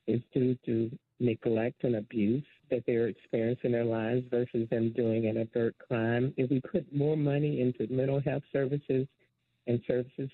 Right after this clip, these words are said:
for people to address their, uh, presenting issues, then they won't become part of the adult criminal justice system. So it's a, it's, it's a reallocation of resources.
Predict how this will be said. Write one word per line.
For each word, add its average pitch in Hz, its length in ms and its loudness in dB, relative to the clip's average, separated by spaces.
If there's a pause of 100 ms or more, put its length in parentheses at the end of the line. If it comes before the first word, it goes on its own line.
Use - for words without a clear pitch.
for 131 100 -8
people 131 520 -2 (1000)
to 127 80 0
address 117 420 0 (160)
their, 117 240 0 (420)
uh, 113 100 -10 (160)
presenting 123 520 0 (320)
issues, 156 520 0 (600)
then 160 300 0
they 175 160 0
won't 180 340 -2
become 180 440 -4 (160)
part 180 380 0
of 165 300 -4
the 123 140 0
adult 104 400 -6 (120)
criminal 104 400 -6
justice - 440 -12
system. - 480 -8
So 147 140 -2
it's 139 160 -6
a, 139 140 -4 (160)
it's, 143 140 -2 (300)
it's 147 200 -2
a 143 40 0
reallocation 147 1000 -4
of 123 80 -6
resources. 127 800 -6